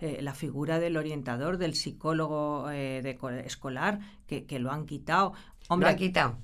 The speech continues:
Speaker 1: sí, lo
Speaker 2: Ajá.
Speaker 1: quitaron hace años ya. Y
Speaker 2: Ajá.
Speaker 1: entonces ahora está el orientador, pero un orientador puede ser un pedagogo.
Speaker 2: Ya.
Speaker 1: Quiero decir que, bueno, ya sabemos que en el colegio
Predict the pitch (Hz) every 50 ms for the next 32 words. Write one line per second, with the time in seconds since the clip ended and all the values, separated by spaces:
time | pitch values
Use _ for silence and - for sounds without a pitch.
0 | - - - - - 202 180 165 160 151 151 165 147 147 165 170 175 190 196 185
1 | 160 - 175 151 151 151 143 139 131 131 135 147 143 139 156 - - 156 156 151
2 | 160 175 170 180 - 208 202 196 208 202 202 - 202 196 196 190 185 160 147 147
3 | 139 131 135 139 147 143 147 175 - - - - 156 143 139 143 139 143 147 151
4 | 151 139 151 147 151 156 165 160 160 170 151 147 143 147 165 151 151 160 160 160
5 | 160 143 127 123 151 185 185 147 131 123 123 - - - - - - - - -
6 | - - - 160 147 139 135 131 123 - 170 180 165 160 - 139 123 123 123 -
7 | - - - - - - 233 220 - 139 131 139 160 160 160 - 160 147 160 143
8 | - - 151 156 160 165 170 160 - 175 160 156 156 156 156 151 151 160 165 165
9 | - 180 180 185 190 196